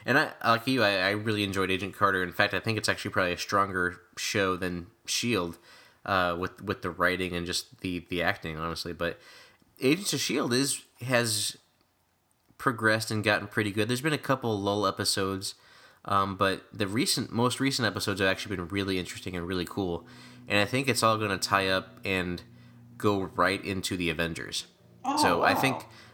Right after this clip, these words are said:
Speaker 1: I think we'll probably have a, a big lead in, which will probably cause a lot of people to wanna get caught up before the Avengers. So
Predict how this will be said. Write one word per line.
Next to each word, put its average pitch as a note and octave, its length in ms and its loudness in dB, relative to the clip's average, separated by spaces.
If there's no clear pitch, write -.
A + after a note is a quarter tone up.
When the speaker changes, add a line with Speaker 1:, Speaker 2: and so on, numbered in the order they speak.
Speaker 1:
I G#2 100 2
think D3+ 200 0
we'll C3 120 -2
probably B2+ 300 4
have G2+ 320 2
a, F#2+ 100 2
a F#2+ 40 0
big G2+ 400 0
lead G2+ 260 -2
in, F2+ 320 -2
which G#2+ 200 2
will A2 120 2
probably D#3+ 280 4
cause A#2 360 4
a A2 40 -6
lot A2+ 120 4
of A2 60 0
people A2+ 200 -8
to A2 120 -2
wanna G2+ 220 2
get F#2+ 200 -4
caught G#2+ 260 4
up G2 160 -2
before C3 340 0
the G2 120 2
Avengers. F2 480 0
So E2 360 0